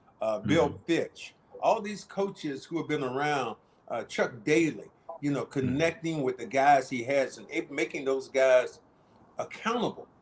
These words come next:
Speaker 1: And I, that's what I really like about when you see these guys play and they play at a high level. So, yeah, coaching has, people say, "Well, it has nothing to do with it." I think they're wrong about that.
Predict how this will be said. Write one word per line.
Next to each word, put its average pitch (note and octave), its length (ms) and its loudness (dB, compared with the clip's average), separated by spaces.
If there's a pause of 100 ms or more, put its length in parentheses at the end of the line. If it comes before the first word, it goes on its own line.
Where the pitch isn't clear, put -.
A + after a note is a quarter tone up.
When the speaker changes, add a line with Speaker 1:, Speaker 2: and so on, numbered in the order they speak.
(240)
Speaker 1:
And B2+ 320 -6
I, B2+ 280 -10
that's G3 280 4
what D3 120 0
I C3+ 60 6
really C3 320 4
like A#2+ 300 -4
about A2+ 300 -4
when A#2+ 140 -8
you A#2 100 -6
see C#3+ 240 -4
these A#2+ 220 -6
guys A2+ 300 2
play C#3 400 2
and - 120 -14
they A2 80 -8
play C3 340 -2
at G#2+ 120 -4
a - 40 -18
high A#2+ 220 0
level. A#2 300 -2
So, A#2 300 -6 (160)
yeah, E3 240 2
coaching A3+ 440 -2
has, F#3 360 -4 (340)
people A3 200 0
say, F3+ 160 4
"Well, D3 180 6
it C3+ 60 0
has E3 200 0
nothing D#3 240 4
to D3 80 -2
do D3+ 220 0
with C#3+ 220 0
it." C3+ 260 -2
I B2+ 60 -6
think D#3 320 -2
they're B2 120 0
wrong B2+ 420 0
about C#3 320 0
that. C3+ 220 -2